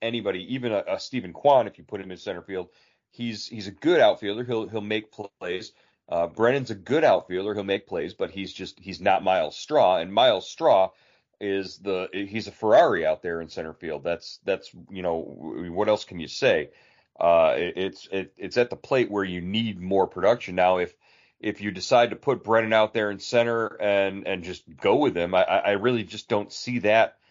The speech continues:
you know, being, uh, an option for, for, for Cleveland. It, it, you would put Straw on the bench and, and Brennan in center field. Where are you gonna, you know, you're gonna bat him in the bottom half of the order. You're gonna,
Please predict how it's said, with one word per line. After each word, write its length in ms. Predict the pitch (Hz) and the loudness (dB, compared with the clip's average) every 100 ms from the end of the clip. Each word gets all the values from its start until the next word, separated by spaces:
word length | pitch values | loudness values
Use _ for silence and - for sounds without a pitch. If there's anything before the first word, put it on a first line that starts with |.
| _ _ _ _ - | _ _ _ _ -6
you 100 | 104 | -2
know, 140 | 101 | -2
being, 560 | 95 107 117 117 113 110 | -4 -4 0 2 0 2
uh, 380 | 101 95 90 - - - _ _ - 80 - - - | 4 6 4 2 -6 -20 _ _ -14 -12 -8 -8 -2
an 160 | 98 92 | 0 4
option 460 | 98 160 - 101 | 4 2 -2 -8
for, 320 | - 95 92 | -6 -6 -6
for, 300 | - 104 101 - | -6 -4 -4 -6
for 160 | - 92 | -8 -6
Cleveland. 440 | 110 143 135 104 | 0 0 2 2
It, 240 | 90 101 | 2 2
it, 340 | 107 113 - 98 _ | 0 -2 -4 -18 _
you 420 | 92 92 90 98 | -14 -12 -6 -2
would 140 | 98 98 | -2 2
put 320 | 131 123 - | 2 2 -4
Straw 500 | - - 104 120 107 | -4 6 8 10 8
on 100 | 107 | 4
the 60 | |
bench 540 | 90 120 120 101 - - _ _ _ _ - | -2 2 2 2 -10 -20 _ _ _ _ -8
and, 480 | 95 95 92 92 - | -4 -4 -6 -12 -14
and 240 | 90 82 | -14 -12
Brennan 520 | 87 107 117 110 107 - | -2 0 0 -2 -6 -10
in 180 | 101 | -10
center 300 | 98 - 110 | -8 -4 -4
field. 380 | 104 107 107 98 | -4 -2 -2 -2
Where 100 | 95 | 0
are 60 | 117 | 0
you 100 | 117 | 0
gonna, 200 | 113 95 | -2 -6
you 340 | - 101 90 90 | -10 -14 -10 -6
know, 240 | 85 78 _ | -6 -8 _
you're 140 | 90 85 | -16 -8
gonna 140 | 92 | -4
bat 220 | 85 98 | 2 4
him 80 | 104 | 4
in 60 | 104 | 0
the 80 | |
bottom 280 | 82 101 98 | 0 2 2
half 280 | 101 104 98 | -2 -6 -6
of 40 | |
the 120 | 101 92 | -10 -10
order. 340 | 90 95 101 | -8 -8 -8
You're 160 | 90 92 | -10 -8
gonna, 160 | 92 | -10